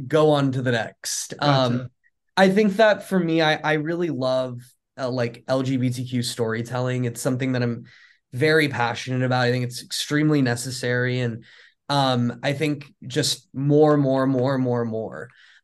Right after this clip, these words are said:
Speaker 1: Um, and I think that that's really my philosophy for wanting to, um,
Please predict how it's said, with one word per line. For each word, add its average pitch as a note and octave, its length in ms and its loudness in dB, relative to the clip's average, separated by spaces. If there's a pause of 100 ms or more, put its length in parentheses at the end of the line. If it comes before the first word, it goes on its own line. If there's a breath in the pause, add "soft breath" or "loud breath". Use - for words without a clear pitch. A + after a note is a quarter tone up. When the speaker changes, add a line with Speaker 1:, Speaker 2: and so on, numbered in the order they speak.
Speaker 1:
Um, C#3 280 2
and B2+ 140 0
I C3+ 80 0
think C3+ 320 -2
that C3 180 0
that's B2+ 540 -2
really D3 240 4
my C3 180 2
philosophy A#2+ 760 -4
for A2+ 600 -2
wanting A#2+ 480 -2
to, A#2 520 -6
um, A2 340 -10